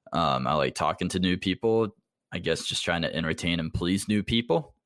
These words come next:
Um, it's, it, it was difficult when I was in college. Um, I did notice at times I was slipping in classes, and maybe that was because I focused too much of my evenings on streaming.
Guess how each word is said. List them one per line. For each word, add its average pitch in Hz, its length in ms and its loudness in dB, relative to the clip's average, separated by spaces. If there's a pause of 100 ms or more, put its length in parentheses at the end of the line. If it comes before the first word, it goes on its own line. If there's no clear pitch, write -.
(880)
Um, 85 500 0 (1300)
it's, 120 300 0 (360)
it, 156 280 0
it - 20 4
was 170 240 4
difficult 143 560 2
when 101 140 4
I 104 80 4
was 104 100 0
in 107 100 0
college. 87 520 0 (240)
Um, 80 440 0 (720)
I 110 100 2
did 127 280 0
notice 123 380 2
at 87 140 0
times 95 340 0
I 95 60 2
was 87 120 0
slipping 101 380 -2
in 80 140 -4
classes, 78 560 -2
and 85 100 -4
maybe 85 200 -2
that 90 60 4
was 85 140 -2
because 98 320 -4
I 85 80 0
focused - 480 -4
too 110 160 0
much 92 300 0
of 90 80 -6
my 85 140 0
evenings 80 600 -2
on 80 320 0 (840)
streaming. 73 600 -2